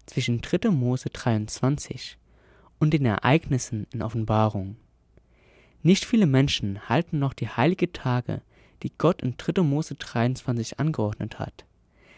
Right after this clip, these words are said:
Sie glauben, sie seien nicht mehr relevant. Die Wahrheit ist jedoch, dass diese heiligen Tage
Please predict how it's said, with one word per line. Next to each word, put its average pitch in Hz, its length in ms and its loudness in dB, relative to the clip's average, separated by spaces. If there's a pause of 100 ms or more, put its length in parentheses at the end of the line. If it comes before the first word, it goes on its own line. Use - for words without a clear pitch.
(140)
Sie - 160 -6
glauben, 139 600 2 (280)
sie 147 140 2
seien 127 300 2
nicht 107 240 -2
mehr 107 160 -2
relevant. 104 600 -2 (500)
Die 135 120 4
Wahrheit 143 340 8
ist - 160 -4
jedoch, 156 420 0 (320)
dass - 240 -2
diese - 480 -2
heiligen 156 380 0
Tage 113 500 0